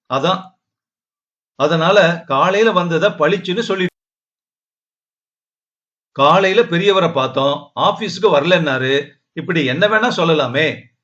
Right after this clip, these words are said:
காலையில வந்து தீர்த்து கட்டி இருக்காங்க. இதையெல்லாம் நிரூபிக்கிறது எப்படிங்க?" என்றார் பழனிவேல் திகைத்து போய். "அது உங்க வேலை. நான் டெலிபோனை கொஞ்சம் உபயோகிக்கலாமா?" "தாராளமா.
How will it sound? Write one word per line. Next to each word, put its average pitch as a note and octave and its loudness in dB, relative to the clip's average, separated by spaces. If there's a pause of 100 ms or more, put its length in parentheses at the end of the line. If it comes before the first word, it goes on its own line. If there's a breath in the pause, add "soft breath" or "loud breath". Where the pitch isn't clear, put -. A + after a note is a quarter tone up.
(1600)
காலையில F3+ 2
வந்து F#3 0 (420)
தீர்த்து A#3 -6
கட்டி E3+ -2
இருக்காங்க. C3 -2 (680)
இதையெல்லாம் E3+ 0
நிரூபிக்கிறது F3+ 0
எப்படிங்க?" C3+ -2 (140)
என்றார் D3+ 0
பழனிவேல் D3+ -2
திகைத்து B2+ -4
போய். A2+ -6 (360)
"அது C#3 -2
உங்க C#3 0
வேலை. E3 2 (680)
நான் C3+ -2
டெலிபோனை G#3 -2
கொஞ்சம் E3 0
உபயோகிக்கலாமா?" E3 0 (440)
"தாராளமா. D#3+ 0